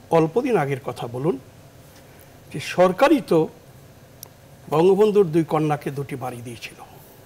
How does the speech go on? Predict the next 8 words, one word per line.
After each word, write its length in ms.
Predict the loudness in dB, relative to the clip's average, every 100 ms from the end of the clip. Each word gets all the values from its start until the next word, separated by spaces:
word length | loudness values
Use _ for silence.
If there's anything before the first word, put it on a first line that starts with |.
| -20 -20 -20 -20 -20 -20 -20 -20 -20 -20 -20 -20 -20 -20 -20 -20 -20 -20 -20 -20 -20 -20 -20 -20 -20 -20 -20 -6
তো 340 | 0 2 4 2
বাড়ি 180 | 2 0
দুটি 340 | -2 -4 -6 -8 -16 -20 -20 -20 -8
ওনারা 200 | -4 -4
রাখতে 260 | -4 -4
পারলেন 280 | -6 -4 -6
না 100 | -8
কেন? 200 | -8 -10